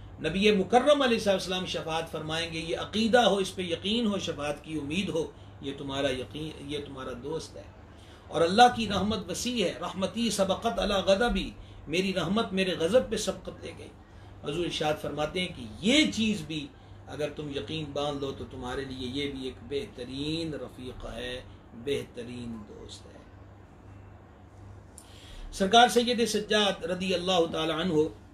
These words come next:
का एक और फरमान अक़दस समात कीजिएगा। इमाम सुफियान बिन उयैना ने बयान किया है कि सरकार इमाम ज़ैनुल आबिदीन रदी अल्लाह ताला अन्हु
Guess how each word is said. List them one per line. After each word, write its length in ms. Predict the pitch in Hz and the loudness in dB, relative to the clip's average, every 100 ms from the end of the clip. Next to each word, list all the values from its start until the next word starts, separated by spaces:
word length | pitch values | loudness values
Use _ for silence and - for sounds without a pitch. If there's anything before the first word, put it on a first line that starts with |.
| - - - | -20 -18 -6
का 80 | 156 | -2
एक 220 | 151 151 | -2 -2
और 200 | 170 170 | 0 0
फरमान 420 | 156 147 143 139 139 | 0 -2 -2 -2 -2
अक़दस 340 | - 131 123 | -6 -8 -8
समात 320 | 123 120 110 - | -8 -10 -12 -14
कीजिएगा। 440 | 107 110 - - - - - - | -16 -16 -18 -18 -20 -20 -20 -12
इमाम 280 | 151 175 180 | -2 2 2
सुफियान 460 | - 165 165 180 175 | 0 -2 2 2 0
बिन 100 | 165 | -4
उयैना 500 | 143 143 170 202 190 135 - - - | -2 2 4 4 2 -2 -8 -16 -6
ने 100 | 147 | -4
बयान 300 | 139 139 131 | 0 -2 -2
किया 300 | 117 123 147 | -6 -8 -6
है 200 | 123 120 - - - - - - - | -6 -8 -14 -18 -18 -18 -18 -18 -8
कि 80 | 143 | -4
सरकार 400 | - 143 160 165 | -2 0 2 4
इमाम 340 | 156 156 175 175 | 4 2 2 4
ज़ैनुल 340 | 160 156 156 | 4 4 2
आबिदीन 480 | 147 143 143 165 190 | 2 2 0 0 2
रदी 260 | 160 156 151 | 0 2 0
अल्लाह 400 | 143 156 170 147 | 2 2 4 4
ताला 300 | 147 143 143 | 0 -2 -2
अन्हु 360 | 135 185 156 | -2 0 0